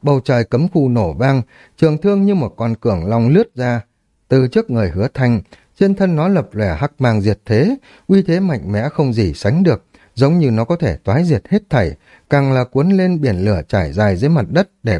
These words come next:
bay lên bầu trời. Tốc độ cực nhanh, giống như một ngôi sao băng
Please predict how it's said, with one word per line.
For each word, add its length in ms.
bay 200
lên 200
bầu 240
trời. 260
Tốc 160
độ 200
cực 280
nhanh, 280
giống 220
như 80
một 200
ngôi 200
sao 160
băng 280